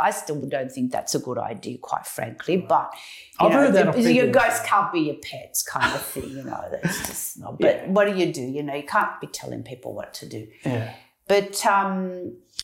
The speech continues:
Speaker 2: I've heard stories like that. I've, I've got friends who are like, "Oh, yeah, there's a ghost,
Speaker 1: Yeah,
Speaker 2: but
Speaker 1: they enjoy it.
Speaker 2: I
Speaker 1: Like,
Speaker 2: know who, I know who it is, and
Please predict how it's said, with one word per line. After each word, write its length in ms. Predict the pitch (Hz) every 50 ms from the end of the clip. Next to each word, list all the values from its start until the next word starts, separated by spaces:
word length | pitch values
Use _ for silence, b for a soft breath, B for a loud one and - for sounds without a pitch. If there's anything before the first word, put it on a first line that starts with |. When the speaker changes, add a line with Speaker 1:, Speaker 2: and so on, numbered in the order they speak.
| - _ _
Speaker 2:
I've 160 | 160 170 160
heard 160 | 190 208 202 202
stories 400 | - - 165 160 170 170 160 151
like 160 | 139 117 -
that. 120 | 120 120
I've, 160 | 123 139 139 - -
I've 140 | 160 165
got 160 | 160 190 196 -
friends 420 | - - 139 135 143 143 139 -
who 100 | 143 135
are 60 | 127
like, 240 | 123 120 120 123 -
"Oh, 140 | 202 160 156
yeah, 260 | 160 147 143 143 147
there's 160 | 143 147 143
a 60 | 143
ghost, 280 | 123 123 131 131 139 -
Speaker 1:
Yeah, 260 | 262 269 226 - -
Speaker 2:
but 120 | - 220 190
Speaker 1:
they 160 | 185 185 185
enjoy 320 | 190 190 175 180 185 175
it. 160 | 165 151 - 165
Speaker 2:
I 60 | 175
Speaker 1:
Like, 120 | 160 180
Speaker 2:
know 120 | 185 185 170
who, 160 | 190 196 180
I 80 | 180 180
know 180 | 185 190 185
who 200 | 160 160 160 147
it 60 | 135
is, 320 | 135 139 143 139 131 127 135
and 280 | 135 135 131 131 131